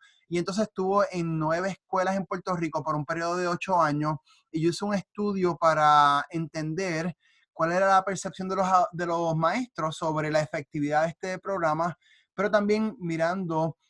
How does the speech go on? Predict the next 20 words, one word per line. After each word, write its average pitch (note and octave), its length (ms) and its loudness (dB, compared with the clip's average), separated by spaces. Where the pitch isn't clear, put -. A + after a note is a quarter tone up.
cuál D#3+ 220 2
fue F#3 320 -4
la F#3 80 0
efectividad F3+ 540 -4
en F3+ 80 -6
cuanto D#3+ 400 -2
al D3+ 80 4
aprovechamiento D3 760 0
académico. F3+ 800 2
Y, C#3+ 720 2
y D3 120 0
sí, B3+ 200 4
determinamos D#3 640 2
que F3+ 920 -2
fue D3 160 0
una, F3 760 2
un F3 140 2
impacto F3 460 2
muy E3 180 2
positivo. C#3 640 0